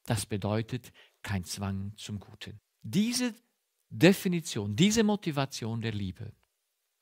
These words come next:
ist das Entscheidende, was wir verstehen so-, müssen. Weil sie beweist, letztendlich durch das, was wir tun, ob wir in Gott sind oder im Egoismus.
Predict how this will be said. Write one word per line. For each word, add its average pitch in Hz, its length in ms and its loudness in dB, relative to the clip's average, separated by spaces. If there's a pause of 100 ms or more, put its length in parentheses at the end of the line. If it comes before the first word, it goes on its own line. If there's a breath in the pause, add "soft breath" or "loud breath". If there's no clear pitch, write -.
(760 loud breath)
ist 147 280 6
das 156 160 6
Entscheidende, 156 760 0
was 117 200 -2
wir 113 100 -4
verstehen 110 540 -6
so-, - 200 -12
müssen. 104 500 -10 (640 loud breath)
Weil 175 280 10
sie 180 220 4
beweist, 214 1000 6 (680 soft breath)
letztendlich 180 920 8
durch 123 220 -2
das, 190 240 8
was 202 180 0
wir 175 160 4
tun, 117 380 -2 (460)
ob 120 260 2
wir 120 340 6 (380)
in 95 200 -2
Gott 98 240 0
sind 185 400 -4 (500)
oder 107 240 -4
im 104 60 0
Egoismus. - 1040 -10